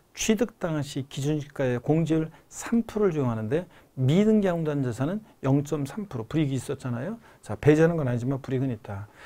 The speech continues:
자, 미등기 양도한 자산의 경우에 여러분, 자, 우리가 교재 지금 이백이십, 지금 우리가, 예, 육 페이지 계속 보고 있습니다. 자, 그럴 때 여러분 한번 보세요. 미등기 양도한 자산은 장특공제, 기본공제 다 배제한다고 그랬잖아요.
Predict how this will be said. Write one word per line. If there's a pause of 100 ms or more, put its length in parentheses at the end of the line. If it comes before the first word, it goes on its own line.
(200)
자, (800)
미등기
양도한
자산의
경우에
여러분,
자,
우리가
교재
지금 (560)
이백이십,
지금
우리가, (1900)
예,
육
페이지
계속
보고
있습니다. (240)
자,
그럴
때
여러분 (100)
한번
보세요.
미등기
양도한
자산은
장특공제,
기본공제
다
배제한다고
그랬잖아요.